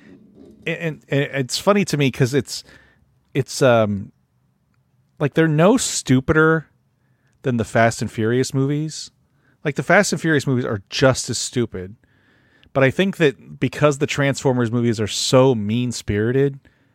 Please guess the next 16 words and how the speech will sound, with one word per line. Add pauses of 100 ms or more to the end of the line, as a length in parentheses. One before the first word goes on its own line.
(360)
that's
why
they
have
the
hatred
attached
to
them
that
the
Fast
and
Furious
movies
don't.